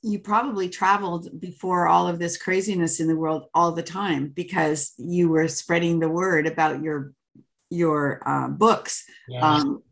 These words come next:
Speaker 1: and are able to speak anywhere in the world, which is fantastic.
Speaker 2: Yeah.
Speaker 1: Um, I have your book here. Now, we're not on video, but I know that, um, I've had this book for a long time, The Law of Attraction. And,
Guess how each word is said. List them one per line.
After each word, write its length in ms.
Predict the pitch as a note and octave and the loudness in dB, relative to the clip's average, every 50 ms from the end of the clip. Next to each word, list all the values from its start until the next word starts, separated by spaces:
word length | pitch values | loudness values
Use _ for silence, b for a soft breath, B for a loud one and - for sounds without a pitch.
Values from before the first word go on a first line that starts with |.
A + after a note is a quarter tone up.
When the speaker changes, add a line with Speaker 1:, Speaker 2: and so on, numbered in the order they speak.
| _ _ - | _ _ -2
Speaker 1:
and 200 | F3 F3 E3+ E3+ | 2 2 4 4
are 140 | E3+ E3+ - | 2 2 2
able 260 | - E3+ E3 D#3+ E3 | 0 0 0 0 -2
to 140 | D#3+ - D#3+ | -2 -2 -4
speak 500 | - - - F3+ F#3+ F#3 - - - - _ _ _ - | -6 -2 0 2 2 2 0 -4 -10 -20 _ _ _ -2
anywhere 320 | E3+ F3 F3 E3+ D#3+ D#3+ E3 | 0 2 2 2 2 2 2
in 100 | E3 D#3 | 2 2
the 80 | D#3 | 0
world, 300 | D#3 F3 F3+ E3 D3 C3+ | 0 -2 -2 -2 -2 -4
which 260 | C#3 - - - - | -6 -8 -10 -12 -12
is 140 | - C#3 - | -10 -10 -6
fantastic. 920 | - - D3 C#3 C#3+ - - - G3+ G3+ G#3 G#3 - - C3 - - - B B B B B B B | 0 2 2 2 2 2 2 2 4 4 4 2 0 0 -2 -4 -4 -6 B B B B B B B
Speaker 2:
Yeah. 100 | B C3 | B 2
Speaker 1:
Um, 440 | - F#3+ F#3 C4 - - - - - - - _ _ _ _ - - - | 4 6 6 6 4 2 -2 -6 -14 -20 -20 _ _ _ _ -8 0 2
I 140 | G#3 A3 A#3 | 4 4 4
have 320 | A#3 A3+ C4 C4+ D4 F4 | 4 4 4 6 6 6
your 180 | F4+ F#4 C4 F#3 | 6 6 6 4
book 220 | F#3 F#3 F#3+ F#3+ | 4 2 2 0
here. 260 | - - F#3 F3 F3 | -2 0 2 2 2
Now, 160 | F3 F#3 F3+ F3 | 4 2 2 2
we're 160 | F3+ G3 G3+ | 2 0 0
not 300 | G#3 A3 A#3 B3 A#3+ - | 2 2 2 2 0 0
on 320 | F#3 F#3 F#3 F#3 F#3 F3 F3+ | -2 0 0 0 0 0 0
video, 420 | F#3+ F3+ E3+ F3 E3+ D#3+ D#3+ D#3+ | -2 0 0 0 0 0 -2 -2
but 280 | D#3 - E3 D#3 - B B B B - | -4 -4 -6 -8 -8 B B B B -2
I 120 | - D#3+ E3 | 2 4 4
know 300 | E3+ F3 F3 F3 F3 F3 | 6 6 6 4 4 4
that, 220 | F3 - - - - _ - | 2 0 -2 -4 -8 _ -2
um, 440 | E3 E3 D3+ D3 D3+ D3 C3+ - _ _ _ _ _ - | 0 0 0 0 -2 -4 -6 -8 _ _ _ _ _ 0
I've 160 | F3 F#3 - | 0 2 2
had 240 | - - F3 F3 E3+ | 2 2 2 2 2
this 160 | F3 E3+ - | -2 -2 -2
book 240 | - F3+ F3+ F3 - | -2 -2 -2 -2 -4
for 160 | - E3 D#3 | -6 -4 -4
a 80 | D3+ | -2
long 320 | D#3 E3 E3+ E3+ E3+ F3 F3 | 0 0 0 2 0 0 -2
time, 420 | - - F3+ E3 D#3+ D3+ D3 D3+ | -4 -4 -2 -2 0 0 0 -2
The 120 | D3+ D#3 D3+ | -2 -4 -4
Law 200 | D#3 D#3 D#3 D#3 | -2 -2 -2 -2
of 80 | D3+ D#3 | -2 -4
Attraction. 640 | C#3+ - - D#3+ D3+ C#3+ - - - D3+ D3+ C#3+ - | -8 -8 -8 -8 -8 -8 -6 -2 -2 -2 -2 0 0
And, 300 | E3 E3+ E3+ F3 E3+ | 2 2 2 2 -2